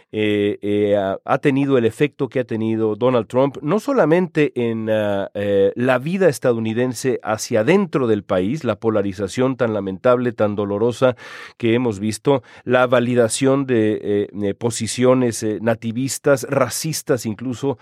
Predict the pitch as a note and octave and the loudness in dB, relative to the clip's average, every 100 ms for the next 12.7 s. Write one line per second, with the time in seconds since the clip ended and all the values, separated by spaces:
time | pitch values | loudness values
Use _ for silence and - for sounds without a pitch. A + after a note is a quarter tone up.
0 | - - - B2+ A2+ A2 G#2 G2+ F2+ - | -16 -20 -14 -2 2 2 0 -2 -8 -6
1 | A2 - A2+ - C#3 C#3 C#3 D3 - - | -4 -4 -4 0 4 6 4 2 -2 -8
2 | A2+ A#2+ C3 C3+ A2+ A2 B2 B2+ B2 G#2+ | -4 -2 0 0 0 0 2 2 2 0
3 | A#2 A2+ A#2+ A#2 A#2 B2 - A2 A2 - | -2 -2 2 2 2 0 -2 -6 -6 -2
4 | B2+ C3 - B2 B2 E3+ D#3+ A#2+ G#2+ C#3+ | -2 -2 -2 0 0 0 0 0 0 2
5 | C3+ A#2+ B2 G#2+ A2+ D3+ A#2+ G2 G#2+ G2+ | 2 -2 -2 -2 0 0 0 -2 -2 -2
6 | - C3 B2+ B2 A2 A2 G#2 G#2 G#2+ G#2+ | 0 2 4 4 0 -2 -4 -4 0 2
7 | A#2+ A2+ G2+ A#2 A2 G2+ G2+ A2+ B2+ - | 4 2 0 0 0 -2 -2 0 -2 -6
8 | - - - A#2+ A2+ A2 C3 A#2+ - A2+ | -20 -20 -6 -4 -2 -2 0 -2 -2 -2
9 | G2+ - - - A#2+ C#3+ C3+ B2 - A2 | -2 -8 -10 -2 2 4 2 0 2 2
10 | B2 C3 A#2+ G#2 G2 A#2 A#2 G2+ A#2 A#2+ | 4 4 2 -2 -2 0 0 0 4 2
11 | B2+ - G#2+ G#2 - G2+ G2+ G2 G2+ - | 2 -10 -8 -8 -6 -6 -4 -2 -2 -2
12 | G#2 G2+ G2 G#2 G2 F#2+ G2 | -4 -6 -8 -4 0 0 -2